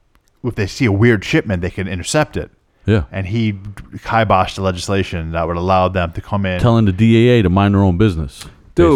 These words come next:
Speaker 2: Basically.
Speaker 3: but at the end of the day, this is how it goes to our, that last episode I was on where we was talking about racism. It is fucked up that, uh, now it's an epidemic 'cause of the pills.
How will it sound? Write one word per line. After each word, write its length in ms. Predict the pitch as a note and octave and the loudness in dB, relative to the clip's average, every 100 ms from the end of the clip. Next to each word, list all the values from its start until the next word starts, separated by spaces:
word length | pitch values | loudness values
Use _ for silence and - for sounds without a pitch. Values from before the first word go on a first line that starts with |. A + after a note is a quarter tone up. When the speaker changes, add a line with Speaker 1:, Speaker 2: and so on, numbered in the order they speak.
| A2+ | 0
Speaker 2:
Basically. 100 | - | -2
Speaker 3:
but 20 | |
at 160 | G#2 D3 | -2 -2
the 80 | D3+ | 0
end 160 | D3 | 0
of 40 | C3+ | 2
the 60 | D3 | 4
day, 120 | C3 | 4
this 180 | C3 D3+ | 4 2
is 80 | D3 | 0
how 260 | C#3 B2 - A#2+ | 2 0 0 -2
it 200 | A#2 A#2 | -2 2
goes 280 | B2+ A#2+ - | 2 2 0
to 100 | A#2+ | 2
our, 200 | A#2 G#2+ | 2 0
that 340 | A2 A2+ G2 | -2 0 0
last 300 | A2+ A#2+ A2+ | 2 2 0
episode 400 | B2 G#2+ G2+ A2 G#2+ | -2 -2 -2 0 2
I 80 | |
was 160 | G#2+ G#2 | 0 0
on 240 | G#2+ G#2+ | -2 0
where 100 | G#2 | -2
we 60 | G#2 | -2
was 100 | G#2 | -2
talking 260 | - G#2 G2+ | 0 0 0
about 200 | G2+ F#2+ | -2 2
racism. 460 | B2+ C#3 G2+ F#2 E2+ _ _ | 2 2 -4 -8 -10 _ _
It 120 | - | 0
is 160 | C3+ C#3+ | 0 0
fucked 360 | - C#3 C3+ E3 | 0 0 0 2
up 400 | D#3+ C3+ - - _ _ _ - - - | 2 2 -4 -20 _ _ _ -20 -20 -4
that, 340 | A2+ A#2 A2+ | 0 2 2
uh, 300 | A2 G#2 G2 - _ - | 0 -2 -4 -10 _ -6
now 340 | A2+ C3 C3+ B2 | 0 2 4 2
it's 120 | A2+ | 0
an 80 | A#2+ | -4
epidemic 720 | A2+ G#2 G2+ A#2+ C3 A2+ F#2 _ _ _ _ - | -2 -4 -2 0 2 0 -4 _ _ _ _ -4
'cause 160 | A#2+ | -2
of 80 | G#2+ | -2
the 60 | G2 | -4
pills. 600 | - C#3+ B2 G2 F2+ | 0 2 2 0 -6